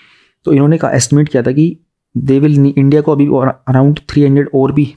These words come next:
मैनुअल एयर क्वालिटी के मॉनिटरिंग स्टेशंस लगाने की ज़रूरत है। And जो गोल है एनसीएपी का, वो है फिफ्टीन हंड्रेड का by टू थाउजेंड ट्वेंटी फ़ोर।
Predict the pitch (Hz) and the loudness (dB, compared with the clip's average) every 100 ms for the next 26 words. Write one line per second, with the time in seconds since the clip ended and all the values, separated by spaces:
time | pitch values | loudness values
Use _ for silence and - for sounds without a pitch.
0 | - 120 131 143 135 135 127 127 123 127 | -2 2 2 2 0 -2 0 -2 0 0
1 | 131 120 120 131 123 120 127 113 110 113 | 0 0 0 -2 0 0 0 0 2 0
2 | 120 113 110 110 131 151 _ _ _ _ | 0 0 -2 -2 -6 -8 _ _ _ _
3 | - 120 123 131 120 123 143 147 143 131 | -2 2 2 0 0 0 2 2 2 2
4 | 135 135 131 131 131 143 139 - 135 120 | 0 0 -2 0 0 0 -2 -2 2 2
5 | 117 113 151 _ _ _ 117 120 127 120 | 0 -2 -8 _ _ _ -2 0 0 0
6 | 117 131 123 110 139 - - 101 101 | 0 2 2 0 -4 -10 -6 -4 -4